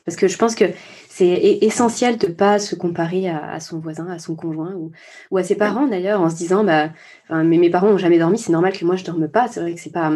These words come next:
Speaker 1: même s'il y a des, des petits points qui sont, euh, bah, qu'on hérite, mais c'est vrai que le sommeil, c'est vraiment quelque chose de très individuel. Et puis
Speaker 2: Ouais.
Speaker 1: surtout, ce qui est très important, c'est de se reconnecter systématiquement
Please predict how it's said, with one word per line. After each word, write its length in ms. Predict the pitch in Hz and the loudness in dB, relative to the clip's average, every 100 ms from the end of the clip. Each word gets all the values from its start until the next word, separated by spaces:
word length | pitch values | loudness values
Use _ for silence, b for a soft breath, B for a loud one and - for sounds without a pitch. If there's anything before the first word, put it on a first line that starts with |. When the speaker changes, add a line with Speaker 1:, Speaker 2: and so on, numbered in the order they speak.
| 170 170 | -2 -4
Speaker 1:
même 140 | 175 175 | -2 -2
s'il 220 | - 180 | -4 -2
y 60 | |
a 60 | 170 | 0
des, 200 | 165 165 - | 0 -4 -4
des 140 | 165 | -2
petits 220 | 170 - 214 | -2 -4 -4
points 260 | 240 240 | -2 -2
qui 200 | 240 175 | -4 -8
sont, 320 | 165 185 185 165 | -6 -2 0 2
euh, 220 | 151 151 151 b _ _ _ _ _ - - | 2 -2 -6 b _ _ _ _ _ -20 -4
bah, 100 | 180 | -4
qu'on 220 | 175 170 | 0 2
hérite, 360 | 170 180 226 - B B B - | 2 0 -6 -16 B B B -8
mais 80 | |
c'est 160 | 170 175 | -4 -2
vrai 140 | 185 | -2
que 100 | 202 | -2
le 60 | 175 | -4
sommeil, 260 | - 180 214 | 0 2 2
c'est 180 | - | 0
vraiment 200 | 165 180 | 0 0
quelque 220 | 202 185 - | -2 -6 -6
chose 160 | 208 | -2
de 80 | 180 | -2
très 240 | 165 208 202 | 0 -2 0
individuel. 640 | 190 180 170 175 214 302 B B B B | 0 -2 -6 0 0 -2 B B B B
Et 80 | 180 | -6
puis 160 | - 208 | -4 -4
Speaker 2:
Ouais. 80 | |
Speaker 1:
surtout, 240 | 214 202 294 | -4 -2 -2
ce 80 | - | -2
qui 80 | |
est 60 | 202 | -4
très 220 | - 220 | 0 2
important, 360 | 220 214 220 285 | 2 0 0 -2
c'est 180 | 285 190 | 0 -2
de 140 | 180 | -2
se 300 | 175 - 180 | -4 -8 -8
reconnecter 880 | 170 208 226 220 220 226 247 240 202 | -6 0 2 2 0 -4 -6 -6 -8
systématiquement 960 | - 220 214 - 202 202 202 208 220 | -10 -10 -4 0 0 0 -2 -4 -6